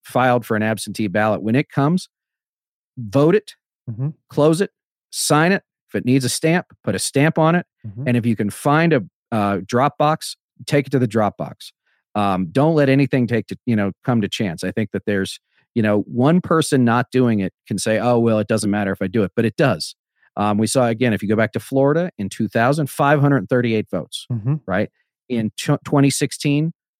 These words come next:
Speaker 1: eleven thousand votes in Michigan, seventy-seven thousand votes between Michigan, Wisconsin, and Pennsylvania. Every vote is going to count. I know sometimes we sort of get inured to that idea, but it, it doesn't make it not true.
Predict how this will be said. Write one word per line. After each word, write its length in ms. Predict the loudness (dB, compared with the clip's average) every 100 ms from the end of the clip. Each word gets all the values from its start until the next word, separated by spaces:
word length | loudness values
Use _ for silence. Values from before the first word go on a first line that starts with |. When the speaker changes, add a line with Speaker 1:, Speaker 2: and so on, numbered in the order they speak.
| -4
Speaker 1:
eleven 460 | 2 2 4 2
thousand 400 | 4 2 4 2
votes 240 | 2 0 -2
in 100 | -2
Michigan, 420 | -2 -4 -4 -4
seventy-seven 800 | -2 0 2 2 0 0 0 0
thousand 380 | 0 0 0 0
votes 240 | -2 -4
between 340 | -6 -4 -2
Michigan, 400 | 0 -2 -4 -4
Wisconsin, 480 | -4 -4 -4 -4 -4
and 100 | -6
Pennsylvania. 600 | -6 -6 -6 -4 -4 -6 -10 _ _ _ _
Every 440 | 0 2 4 4 4
vote 420 | 2 2 0 -2 -10
is 120 | -8 -2
going 260 | 0 0
to 60 | -2
count. 320 | -2 -2 0
I 120 | 0
know 240 | 4 4 2
sometimes 540 | 0 -2 0 0 0
we 40 |
sort 220 | -2 -2 0
of 80 |
get 120 | 0 0
inured 440 | 2 4 2 0
to 100 | -2
that 240 | -2 -2 -4
idea, 500 | -6 -2 0 0 -2 -8 _ _ _ _
but 120 | 0 2
it, 140 | 0 0
it 160 | 0
doesn't 240 | 2 2 4
make 180 | 2 2
it 60 |
not 220 | 0 -2
true. 400 | -2 0 0 0